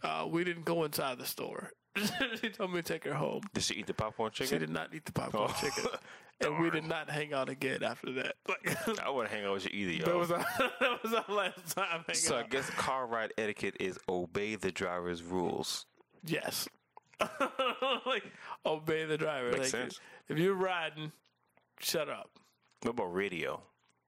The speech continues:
Speaker 1: I don't mind people touching the radio. I mean, people have their things, but I don't listen to music anyway when I'm in the car.
Speaker 2: Don't touch the radio.
Speaker 1: <laughs> It's like totally opposite of what I'm saying. Like,
Speaker 2: Yeah, just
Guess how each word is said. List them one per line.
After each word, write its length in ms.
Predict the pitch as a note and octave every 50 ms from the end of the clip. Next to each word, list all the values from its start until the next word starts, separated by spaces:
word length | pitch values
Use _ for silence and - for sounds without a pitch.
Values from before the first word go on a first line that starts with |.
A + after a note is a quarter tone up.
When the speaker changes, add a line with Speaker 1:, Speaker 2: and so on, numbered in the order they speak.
| _ _ _ _ _ _ _ _ _ _ _ _ _ _ _ _ _ - - - - _ _ - -
Speaker 1:
I 60 | A3+
don't 140 | G#3+ F#3 E3
mind 220 | D3+ D#3 D#3 D3+ -
people 220 | E3 D3+ D3+ D3
touching 340 | C#3+ - C#3+ C#3+ - - C#3+
the 60 | C3+
radio. 540 | C3+ C3+ C3+ C3+ C3+ C3+ C3+ C3+ C#3 C#3+ D3 D#3+
I 40 |
mean, 240 | E3 F#3+ G3 G3 F#3+
people 260 | - - B3+ A#3+ A#3
have 240 | F#3 E3+ E3 E3 D#3
their 160 | D#3 D3+ D3
things, 300 | C#3+ - D#3+ D#3 D#3 D3+ D3+
but 220 | D3 D3 D3 D3 -
I 100 | E3 F3+
don't 160 | G3 F#3 E3
listen 220 | E3+ E3 - D#3+
to 80 | D3+ D3+
music 320 | D3+ D3 C#3+ C#3 C#3 C3 -
anyway 240 | - C#3 - - - -
when 120 | - - A#1
I'm 80 | A#1+
in 60 | - -
the 60 | -
car. 280 | - - - - - - - - - - - - - - - - - - - _ _ -
Speaker 2:
Don't 180 | - D#3+ D3
touch 200 | - - A2+ -
the 80 | - F2
radio. 240 | E2 D#2+ D2 A#1+ - - - - - - _ _ _ _ _ _ _ -
Speaker 1:
<laughs> 80 | - - - A3 - E5+ F5 E4+ E4 - E4 D#4+ - E4+ E4 - - - - - - C#4+ - - - A3+
It's 160 | G3+ G3+ G3+ F#3
like 220 | G3 F#3+ F3+ -
totally 240 | - F#3+ F#3 E3+ D#3+
opposite 320 | D3 D#3+ - - - D#3+
of 80 | D#3+ D#3
what 80 | D#3
I'm 120 | D#3 D#3+ E3
saying. 240 | - - E3 E3+ D#3+
Like, 180 | D#3+ G#3+ F3
Speaker 2:
Yeah, 140 | B2 F#2 F2+ F2+
just 160 | G2+ G#2